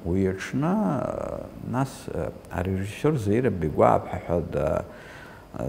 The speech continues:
და, და ჰამან უბსილ თხან ლარა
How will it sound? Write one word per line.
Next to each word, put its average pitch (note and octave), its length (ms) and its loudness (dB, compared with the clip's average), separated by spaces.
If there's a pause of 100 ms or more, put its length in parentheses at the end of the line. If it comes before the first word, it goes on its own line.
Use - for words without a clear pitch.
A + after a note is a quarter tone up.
(140)
და, - 240 -2
და - 180 -6
ჰამან B2 580 4
უბსილ F#2+ 680 2
თხან C#3 440 0
ლარა A2 260 6